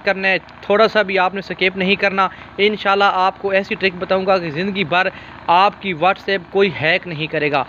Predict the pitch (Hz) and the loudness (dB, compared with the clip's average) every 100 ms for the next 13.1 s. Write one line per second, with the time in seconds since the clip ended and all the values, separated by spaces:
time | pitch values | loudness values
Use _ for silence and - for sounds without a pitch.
0 | - - - - 190 214 240 240 226 - | -8 -18 -12 0 4 4 4 4 4 0
1 | - 196 208 208 214 208 - 202 214 208 | -2 0 2 2 0 -4 0 0 2 -2
2 | 185 208 208 208 202 165 180 202 214 - | -4 0 2 2 0 -4 -2 0 -2 -2
3 | 185 196 202 202 202 202 180 - - - | -2 0 0 2 4 2 -2 -10 -12 -4
4 | 185 180 185 202 208 202 196 196 180 151 | -4 0 0 0 0 0 0 -2 -2 -2
5 | 180 220 208 170 160 196 196 196 202 175 | -2 0 0 0 0 0 0 0 0 2
6 | 180 190 196 190 196 185 185 220 208 202 | 2 2 -4 -6 -6 -4 0 2 2 2
7 | 202 202 202 - - - 170 185 185 175 | 2 4 4 2 -10 -6 0 0 0 -4
8 | 208 196 208 190 196 202 202 170 165 170 | -4 -2 0 2 2 2 2 0 0 0
9 | 196 156 165 190 190 170 160 151 170 190 | 0 -4 -6 -2 -2 -2 -8 -4 -2 0
10 | 196 190 196 202 202 - - - - 165 | 0 -2 0 2 0 -2 -18 -12 -4 0
11 | 180 208 196 190 - 170 180 202 202 175 | 2 2 0 -2 -4 -4 2 2 2 0
12 | 156 180 202 190 208 - - - 185 196 | 0 0 -2 0 -2 -2 -14 0 4 6
13 | 180 | 4